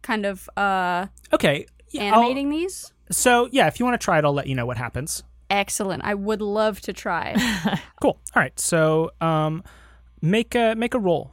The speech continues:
Speaker 2: for me real quick.
Speaker 1: That's a ten plus six, sixteen.
Speaker 2: Okay. So, um, as you, as you cast the spell, and what is your, what is your magic? I mean, you said it was like lightning, so what does something like Dispel Magic look like for you?
Speaker 1: Dispel, let's see.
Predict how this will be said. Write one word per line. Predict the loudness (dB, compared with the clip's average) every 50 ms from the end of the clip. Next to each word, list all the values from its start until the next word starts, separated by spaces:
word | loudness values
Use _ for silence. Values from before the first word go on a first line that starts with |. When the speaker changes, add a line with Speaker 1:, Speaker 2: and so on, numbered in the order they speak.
| -16
Speaker 2:
for | -16 -14
me | -12 -10 -10
real | -10 -10 -10
quick. | -10 -10 -12 -12 -12 -16 -20 _ _ _ _ _ _ -20 -20 -20 -20 -20 -20 -20 -20 -20 -10 -6
Speaker 1:
That's | -4 -4 -4 -4
a | -6
ten | -4 -4 -4 -4 -4
plus | -4 -6 -6
six, | -4 -4 -4 -4 -6
sixteen. | -8 -10 -10 -10 -10 -10 -8 -8 -8 -8 -10 -14 -20 -6 -2 0
Speaker 2:
Okay. | 2 2 4 2 2 0 -4 -10 -20 -20 -20 -20 -14
So, | -10 -8 -4 2 4 6 6 6 6 4 0 -6 _ -20 -20 _ _ _ 4
um, | 4 6 6 4 2 0 -4 -8 _ _ _ _ _ -20 -6 -2
as | 0 2 2 2 0 0 0
you, | 0 2 4 4 4 2 2
as | 2 2 2 2 2 0
you | -4 -2
cast | -2 0 0 0 0
the | -2
spell, | -2 -2 -2 0
and | 2 2
what | 2 2
is | 2 2
your, | 4 4 4 4
what | 4 2
is | 4 4
your | 4 4
magic? | 4 4 2 2 0 0 0 0 0
I | 2
mean, | 2 4 2
you | 2 0 2
said | 4 4 4
it | 4
was | 4 2 2
like | 0 0 2
lightning, | 2 2 2 2 0 0 0 0
so | 2 2
what | 2 2
does | 2 2 0
something | 0 0 0 0 0 0
like | 0 0 0
Dispel | -2 -4 -2 0 0 0
Magic | 0 0 -2 -4 -6 -6 -6
look | -8 -8 -6
like | -8 -10 -10 -10
for | -10 -10
you? | -10 -10 -10 -12 -14 -18 _ _ _ _ _ _ _ _ _ _ _ _ _ _ -8
Speaker 1:
Dispel, | -6 -4 -4 -6 -4 -2 0 0 2 2 0 0 0 -2 -4 -4 -8 _ _ _ _ _ -8
let's | -6 -6 -6 -6 -8
see. | -8 -8 -8 -8 -10 -12